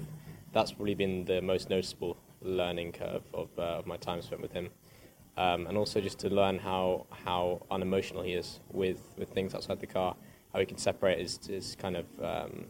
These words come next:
reactions with, uh, with the teammates compared to his, um, information that he feeds back to the data engineers. So you can, you can tell he's very experienced in that respect. And it's also, you know, really good points and really good little, um, phrases that you can pick up on to help you, help you give back quite, uh, crucial information.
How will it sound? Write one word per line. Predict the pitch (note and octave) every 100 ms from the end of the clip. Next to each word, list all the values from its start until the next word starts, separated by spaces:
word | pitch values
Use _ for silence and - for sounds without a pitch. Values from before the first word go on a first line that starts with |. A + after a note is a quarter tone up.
| -
reactions | G2+ F#2+ - G2 F2+ -
with, | F#2+ - -
uh, | F2+ F2+
with | F#2+
the | -
teammates | - G2+ F#2+ - - - -
compared | F#2 F#2+ F2
to | - F#2
his, | G2 F2+ F2 -
um, | F#2+ F#2 F2+ F#2
information | F#2 F2 F#2 E2+ -
that |
he | D2+
feeds | - F#2
back | - D2+
to | -
the | F2+
data | F#2+ F2+
engineers. | F2+ F#2 F#2+ - - - - - - -
So | - F#2+
you | F2+
can, | F2 F#2
you |
can | F2+ F#2
tell | - F#2
he's | F#2
very | F2+ F2
experienced | E2+ - F#2 F#2
in | -
that | F2
respect. | E2+ - G#2 - - - - - -
And | F#2+
it's | E2 -
also, | F#2+ F2+ F#2
you | F#2
know, | F2+ F2
really | F#2+ F#2+
good | F#2 F#2+
points | - F#2+ - -
and | F#2+
really | F#2 F#2
good | F#2+ F#2
little, | F#2+ E2 F#2
um, | F2+ E2+ -
phrases | - G2 F#2 F2+
that | D2+
you | E2
can | -
pick | F#2+ F#2+
up | F#2+
on | F2+ F#2+ - - -
to | G2
help | F#2+ -
you, | F2+ F#2
help | F2+ F#2 F#2
you |
give | F2+ F#2
back | F#2+ - - - -
quite, | F#2 E2+
uh, | F2+ F2+
crucial | - G2 - F2+
information. | - G2 F#2+ -